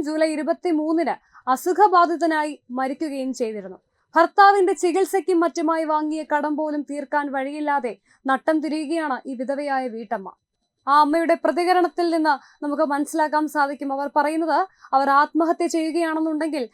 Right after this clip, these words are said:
അതിനുത്തരവാദി ഈ ബാങ്കിലുള്ളവർ മാത്രമായിരിക്കുമെന്ന്. നട്ടലിന് തേയ്മാനം മൂലം നടക്കാൻ പോലും ബുദ്ധിമുട്ടുന്ന ഈ വയോധിക ഭൂമിക്കായി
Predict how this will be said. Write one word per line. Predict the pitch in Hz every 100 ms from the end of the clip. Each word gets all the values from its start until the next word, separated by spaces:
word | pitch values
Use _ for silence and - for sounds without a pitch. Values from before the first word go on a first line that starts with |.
| _ 254
അതിനുത്തരവാദി | 254 302 302 339 349 330 302 415 - _
ഈ | 294 311
ബാങ്കിലുള്ളവർ | 247 302 339 370 370 330 320 294
മാത്രമായിരിക്കുമെന്ന്. | 277 285 302 320 269 247 233 226 202 180 - _ _ _ 254 294
നട്ടലിന് | 302 - 381 381 370
തേയ്മാനം | 349 349 349 359 349
മൂലം | 349 339 311
നടക്കാൻ | 294 311 370 359
പോലും | 339 359 349
ബുദ്ധിമുട്ടുന്ന | 302 247 330 311 320 311 294 339
ഈ |
വയോധിക | 359 320 320 302 247 - 214
ഭൂമിക്കായി | 240 302 311 330 302